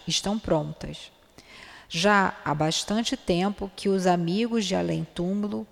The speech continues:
a arrotearam. Lança, pois,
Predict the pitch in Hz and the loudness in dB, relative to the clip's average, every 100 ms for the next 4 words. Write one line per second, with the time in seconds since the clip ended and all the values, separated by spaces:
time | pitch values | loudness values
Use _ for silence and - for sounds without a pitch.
0 | _ - 165 165 - - 160 160 185 202 | _ -4 0 0 -2 -2 0 2 0 -2
1 | - 226 185 165 156 147 165 - - - | -2 0 2 0 -2 -4 -8 -16 -20 -20
2 | - - 165 196 247 - 240 233 - 180 | -20 -4 2 2 2 2 2 2 4 6
3 | 180 208 202 - | 6 2 -2 -6